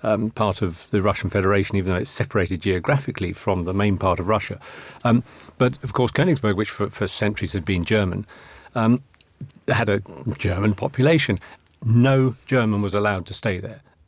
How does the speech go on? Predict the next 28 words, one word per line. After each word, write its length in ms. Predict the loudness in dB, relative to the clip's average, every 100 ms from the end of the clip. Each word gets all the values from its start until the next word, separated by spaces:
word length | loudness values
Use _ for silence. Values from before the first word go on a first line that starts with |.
| 0
And 120 | 0
so 200 | 2 2
they 140 | 2
were 120 | 0 -2
told 300 | 0 0 -2
to 80 | -4
get 260 | -2 0
out. 300 | 0 -2 -4 -16 -16 -4
Um, 380 | -2 0 -2 -6 _ _ _ _ _ _ -4 -2
often 260 | 0 0
they 120 | -2
constructed 600 | -2 -4 -4 -4 -4 -6
little, 260 | -4 -4 -6 -8
little 260 | -6 -6 -4
barrows, 440 | -2 2 4 2
or 100 | 0
if 60 | -2
they 100 | -4
had 180 | -4 -4
prams 480 | -2 2 4 4 2
or 120 | -2
trailers 480 | -4 0 2 2 0
that 100 | -2
they 120 | -2
could 200 | -2 -4 -8 -8
just 260 | -6 -6 -4
pull. 360 | 2 4 2 -2 -10 -18 -20 -20 -20 _ -14 -8
Twelve 600 | 0 4 4 4 2